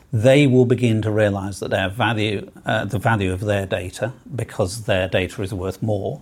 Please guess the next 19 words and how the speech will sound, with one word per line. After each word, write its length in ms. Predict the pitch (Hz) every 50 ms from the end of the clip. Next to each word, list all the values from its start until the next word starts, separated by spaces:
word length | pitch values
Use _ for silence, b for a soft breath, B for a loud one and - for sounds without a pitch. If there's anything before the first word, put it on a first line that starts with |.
| - - -
as, 400 | 98 98 92 92 92 - - - - - - 123
uh, 60 | 110 -
high 200 | - - - 101
net 220 | 101 95 - -
worth 320 | 104 98 98 98 101 -
individuals, 720 | 95 95 92 92 107 110 117 - - 147 165 170 165 - - _ _ _ - - _ _ - _ _ - - - _ - _ _ - - - -
that 420 | - 110 143 131 127 131 131 131
they 240 | - - 127 127 120
will 160 | 110 120 113
learn 260 | 104 117 113 110 107 104
about 320 | 95 117 101 98 - - - _ _ B B B B B
personal 300 | - 113 107 - 120 117
data 240 | 117 117 120 120 127
stores 580 | - - - 147 127 123 127 131 127 - - - -
sooner, 420 | - - 123 120 113 113 127 B B B B B B B B -
and 340 | 127 127 127 123 127 123 123
the 140 | - 135 123
marketing 420 | 127 139 165 160 151 - 139 117
opportunities 640 | 110 - - 98 - 123 104 92 - 117 110 -